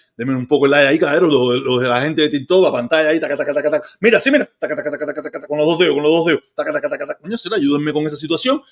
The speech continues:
con los likes y la gente de TikTok, la gente de YouTube, que estamos creciendo, tenemos, tenemos seis personas. <laughs> Seis pe-, eh, yo he estado, yo, yo he hecho medio like sin nadie.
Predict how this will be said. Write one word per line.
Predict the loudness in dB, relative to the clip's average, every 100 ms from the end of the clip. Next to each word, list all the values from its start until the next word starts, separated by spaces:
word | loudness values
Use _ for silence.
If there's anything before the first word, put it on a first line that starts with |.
| _
con | -4 0
los | 2
likes | 4 2 0 -8 -2
y | 0
la | 0
gente | -2 -2 0
de | 0
TikTok, | -2 -4 -4 -4 -6
la | -8
gente | -4 0
de | 2
YouTube, | 2 2
que | 2
estamos | -2 -6 -2
creciendo, | -2 0 0 0 -4
tenemos, | -6 -4 -4 -6 _ _ _ _ _ _ _ _
tenemos | -14 -10 -6
seis | -4 -4
personas. | -8 -12 -20 _ _ _ _ -20 _
<laughs> | -16 -16 -12
Seis | -8 0 0
pe-, | -2 -10 -10 0
eh, | 2 2 -2 _ _
yo | -2 -2
he |
estado, | 0 0 0 4
yo, | 4 4 6
yo | 8 10
he | 8
hecho | 4 0 0
medio | 0 2 2 4 4
like | 4 0 -2 -10 _ _ _ _ _
sin | -10 -4
nadie. | -2 -2 -4